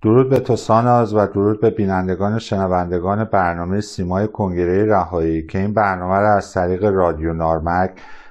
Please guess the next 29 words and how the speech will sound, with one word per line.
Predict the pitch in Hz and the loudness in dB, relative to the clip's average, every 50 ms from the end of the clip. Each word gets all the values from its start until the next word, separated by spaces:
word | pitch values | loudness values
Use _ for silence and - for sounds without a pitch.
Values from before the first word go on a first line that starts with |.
| - - | -12 -6
و | - 92 92 | -4 -4 -4
کانال | - - - 95 90 95 101 104 113 | -4 -2 -2 -2 0 0 0 0 0
ماهواره | 117 110 98 95 87 - 90 85 85 85 87 95 110 | 2 2 2 2 2 0 0 0 2 2 2 2 2
یورتایم | 113 113 107 95 90 87 87 85 - - - 90 85 85 85 82 85 | 2 2 0 0 0 0 0 -2 -4 -6 -6 -6 -4 -4 -4 -2 -2
و | 87 87 | 0 2
یا | 92 98 107 | 2 0 0
شبکه‌های | - - 110 95 87 87 82 - - 92 85 80 95 95 104 110 107 | 0 -2 -2 0 0 0 -2 -4 -4 -6 -4 -2 -2 0 2 2 2
اجتماعی | 98 98 - - 95 87 85 85 85 90 95 | 0 0 -4 -8 -8 -6 -4 -4 -2 -2 -2
می‌شنوند | 101 104 101 - - - 98 95 95 92 92 92 92 92 90 | -2 -2 -4 -6 -6 -4 -2 -2 0 0 0 0 0 -2 -2
و | 92 | -4
می‌بینند. | 92 90 85 80 76 71 67 65 65 65 67 - _ _ _ _ _ _ _ _ - - - - - - - - - - | -2 -2 -4 -4 -4 -4 -6 -6 -10 -12 -16 -18 _ _ _ _ _ _ _ _ -20 -20 -20 -20 -20 -20 -20 -18 -10 -6
از | 110 117 110 110 | -6 -6 -4 -4
اینکه | 127 127 127 147 139 | -4 -2 -2 0 2
دوباره | 143 127 117 110 110 110 110 120 | 2 4 4 6 4 4 4 2
می‌تونم | 127 127 127 127 - 127 127 123 123 | 0 0 -2 -2 0 0 0 0 2
با | 117 117 104 | 2 0 0
برنامه | - 101 95 95 95 95 95 95 95 104 117 123 | 2 0 0 0 0 0 0 0 0 0 -2 -2
پژواک | - 110 107 98 95 - 107 113 113 - | -2 -2 -4 -2 -2 0 0 0 0 0
مهمان | 113 101 95 92 98 101 104 107 117 | -4 -4 -4 -4 -4 -2 -2 -2 -2
منازل | 117 113 104 95 92 90 87 87 101 104 113 | -2 0 0 0 0 -2 -2 -2 -2 -2 -2
شما | 113 - - 101 90 90 87 | -4 -4 -4 -4 -2 -2 -2
باشم | 85 90 85 - 104 104 107 | -2 -2 -2 -2 -4 -2 0
بسیار | 104 101 92 - - 101 98 104 104 | 0 -2 -2 -2 -2 0 0 0 0
خوشحالم | - - 85 76 76 - 90 82 78 76 78 76 78 | 0 0 -2 -2 -2 -2 -2 -2 -2 -2 -2 -2 -2
و | 82 85 | -2 0
برای | 82 95 92 92 98 104 113 113 | 2 2 2 2 2 2 2 2
یکایک | 110 101 95 - 101 95 95 104 107 - 131 123 | 2 2 0 0 0 0 0 0 0 0 -2 -2
شما | - - 113 110 107 107 | -2 -2 -2 0 0 0
عزیزان | 101 101 98 87 92 92 87 92 98 95 95 | 0 0 0 -2 -6 -10 -6 -4 -4 -4 -4